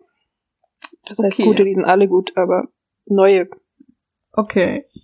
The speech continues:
Speaker 2: Möchtest du dann anfangen oder soll ich anfangen?
Speaker 1: Wie du willst.
Speaker 2: Okay, dann, äh, lese ich einfach mal die oberste vor. Brustbehaarung bei Männern. Hui oder pfui?
Speaker 1: Kommt drauf an.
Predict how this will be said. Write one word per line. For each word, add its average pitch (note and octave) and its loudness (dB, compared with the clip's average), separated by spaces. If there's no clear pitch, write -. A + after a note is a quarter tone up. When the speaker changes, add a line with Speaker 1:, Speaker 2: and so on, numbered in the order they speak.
Speaker 2:
Möchtest A#3 -2
du A#3+ -2
dann A3 2
anfangen C4 0
oder A#3 0
soll G3+ 2
ich E3+ -2
anfangen? E3+ -2
Speaker 1:
Wie A3 0
du G#3+ -4
willst. G3+ -4
Speaker 2:
Okay, G#3 -12
dann, G3+ 0
äh, F#3 0
lese B3 -2
ich - -4
einfach G#3+ 0
mal G3+ 4
die F#3 -2
oberste F#3+ -2
vor. F3 -6
Brustbehaarung A3 -2
bei G#3 0
Männern. F3 -4
Hui D#4 4
oder A3+ 2
pfui? E3 0
Speaker 1:
Kommt A3 -2
drauf A3+ 0
an. F#3+ -4